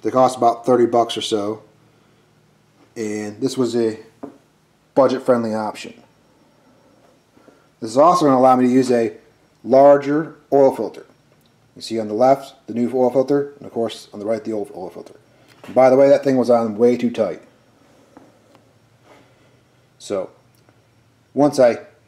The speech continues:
snug my new oil filter, I'll have more filter media to, you know, filter better, of course,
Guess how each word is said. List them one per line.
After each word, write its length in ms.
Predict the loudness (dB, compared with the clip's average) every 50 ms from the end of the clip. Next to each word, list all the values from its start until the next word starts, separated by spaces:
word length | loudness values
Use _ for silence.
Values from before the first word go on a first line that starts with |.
| _ _ _ _ _ _ _ _ _ _ _
snug 580 | -16 -12 -10 -6 0 2 4 6 6 4 4 2
my 120 | 2 2
new 220 | 2 0 0 0 0
oil 160 | 0 0 -2
filter, 460 | -2 -4 -6 -4 -4 -6 -6 -8 -12 _ _ _ _ _ _ _ _ _ _
I'll 180 | -8 -6 -6 -2
have 320 | 0 0 0 0 -2 -8 _ _ _ _ _ _ _ _ _ _ _ _ _ _ _ _ _
more 280 | -2 2 4 4 4 2
filter 440 | 2 2 0 0 0 2 0 0 0
media 340 | 2 0 2 2 2 2
to, 220 | 2 0 -6 -8 -8 -18 _ _ _ _ _ _
you 100 | -12 -12
know, 100 | -12 -8 -2
filter 200 | -2 0 0 0
better, 240 | -2 -2 -2 -2 -4
of 80 | -6 -6
course, 360 | -6 -6 -6 -6 -8 -12